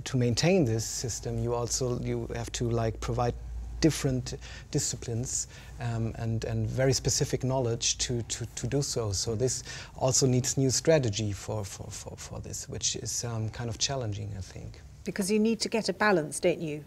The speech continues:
Speaker 2: um, for the people maintaining the building, between them having a certain amount of freedom,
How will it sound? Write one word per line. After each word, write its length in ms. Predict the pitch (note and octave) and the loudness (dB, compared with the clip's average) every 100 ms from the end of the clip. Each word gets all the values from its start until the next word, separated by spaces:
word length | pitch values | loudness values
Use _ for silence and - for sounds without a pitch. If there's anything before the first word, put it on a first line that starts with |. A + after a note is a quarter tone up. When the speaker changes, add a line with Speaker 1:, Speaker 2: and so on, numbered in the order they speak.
| - - - - - | -16 -20 -20 -14 0
Speaker 2:
um, 240 | E3+ E3+ | 2 2
for 140 | E3 F#3 | 0 -2
the 80 | F3 | 0
people 340 | G#3+ F3+ F3+ | 0 2 2
maintaining 560 | F3 F3 F#3+ F3+ E3 E3+ | 2 2 4 2 2 -2
the 80 | |
building, 480 | E3 F3+ E3+ C3+ D3 - | 2 4 4 0 -4 -6
between 360 | E3 - F3 | -4 2 2
them 100 | F3 | 2
having 320 | F3 G3+ F#3 | 2 2 2
a 60 | F3 | 0
certain 400 | - E3+ D#3+ E3 | 2 0 2 -2
amount 320 | E3 D#3+ E3 | 0 -2 -4
of 80 | F3 | -10
freedom, 560 | - G3 F3 E3+ A#2 | -2 2 4 2 -6